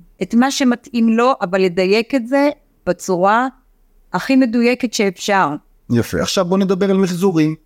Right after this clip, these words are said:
Speaker 2: מתקשרים אליי לקוחות עבר או לקוחות חדשים שפשוט חנוקים בהחזר החודשי,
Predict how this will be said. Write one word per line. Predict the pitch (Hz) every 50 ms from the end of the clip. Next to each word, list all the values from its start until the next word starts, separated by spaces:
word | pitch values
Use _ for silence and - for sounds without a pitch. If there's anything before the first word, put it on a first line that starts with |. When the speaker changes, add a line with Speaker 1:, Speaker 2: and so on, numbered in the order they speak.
| _ _ _ _ _ _ - _ -
Speaker 2:
מתקשרים | - 117 - - 131 - - 160 143
אליי | 123 107 98
לקוחות | 87 - - - - 90 - -
עבר | 80 85 113 123 123 120
או | 104 101
לקוחות | 90 90 - 82 - 90 -
חדשים | - 98 80 82 - - - 80 80 80
שפשוט | - - - - - - 147 - -
חנוקים | - 143 139 131 - - 113 104
בהחזר | 101 107 101 87 87 82 85 80
החודשי, | 76 - - 85 - - - -